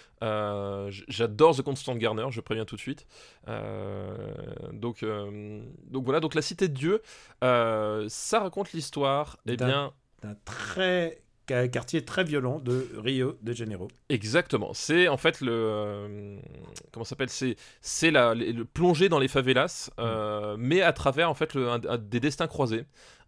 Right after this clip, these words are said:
Speaker 1: Euh, c'est-à-dire qu'on va, on va avoir le, deux garçons, euh, qui vont vivre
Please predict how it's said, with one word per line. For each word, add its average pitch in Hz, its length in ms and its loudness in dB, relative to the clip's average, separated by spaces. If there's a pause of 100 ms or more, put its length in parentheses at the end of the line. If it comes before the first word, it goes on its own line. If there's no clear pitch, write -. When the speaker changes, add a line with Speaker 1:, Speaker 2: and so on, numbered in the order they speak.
Speaker 1:
Euh, 107 680 -2
c'est-à-dire 127 500 -2
qu'on 123 120 -4
va, 113 380 4 (480)
on 117 140 -10
va 117 160 2
avoir 123 280 0
le, 104 600 -4 (320)
deux 117 340 0
garçons, 156 440 0 (340)
euh, 101 580 -4
qui - 200 -12
vont 110 460 -6
vivre 127 480 -6